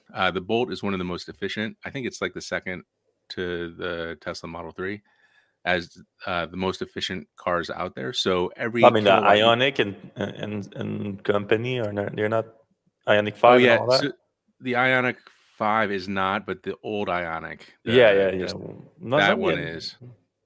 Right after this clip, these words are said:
Speaker 1: But yeah, have a look. Um,
Speaker 2: Yeah.
Speaker 1: they're all kind of in that range. Um, so,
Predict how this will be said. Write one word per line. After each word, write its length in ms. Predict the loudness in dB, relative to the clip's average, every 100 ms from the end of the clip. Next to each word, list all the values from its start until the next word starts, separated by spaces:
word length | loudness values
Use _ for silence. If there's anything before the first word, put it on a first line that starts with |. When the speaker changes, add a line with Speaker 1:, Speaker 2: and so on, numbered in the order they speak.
| _ _ _ _ _ _ _ _
Speaker 1:
But 120 | 0 2
yeah, 140 | 4
have 140 | 2
a 60 | 0
look. 340 | 0 -2 -4 -12
Um, 280 | -4 -2 -2
Speaker 2:
Yeah. 180 | -6 -10 -4
Speaker 1:
they're 160 | 0 2
all 240 | 2 0
kind 220 | -4 -4
of 80 | -4
in 120 | -4
that 220 | -4 -4
range. 480 | -6 -8 -8 -12 -14 -12
Um, 400 | -12 -12 -16 -20 _ _ _ _ _ _ _ _ _ _ _ _ _ _ _ -4
so, 520 | 2 6 6 4